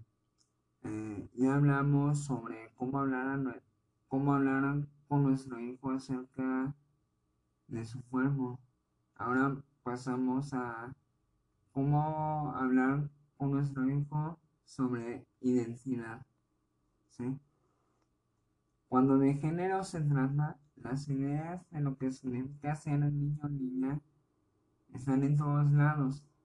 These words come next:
y estas ideas tienen una enorme influencia en tu hijo o hija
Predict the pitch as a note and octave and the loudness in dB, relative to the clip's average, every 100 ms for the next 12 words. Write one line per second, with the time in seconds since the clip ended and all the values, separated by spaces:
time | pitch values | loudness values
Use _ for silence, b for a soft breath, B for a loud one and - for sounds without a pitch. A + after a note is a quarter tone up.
0 | _ _ _ _ _ _ _ B2+ B2+ C3 | _ _ _ _ _ _ _ 0 4 6
1 | C#3 D3 F3+ F3 E3 C#3 C3+ C#3+ D3+ - | 6 2 -2 -4 0 2 2 2 0 -2
2 | D3 D3 D#3 - - D#3 D#3 D#3 D#3 D#3 | -2 0 -2 -8 -12 -8 -8 -8 -8 -8
3 | D#3+ C#3 C#3+ D3 C#3 C3+ C#3+ D3+ D3 C#3+ | -10 -10 -10 -14 -6 -4 -2 0 -2 -2
4 | C#3+ C#3 C#3+ D3 D#3 A#2+ C3 C#3 D3 D#3 | -12 -10 -10 -10 -14 -10 -4 -2 -2 -6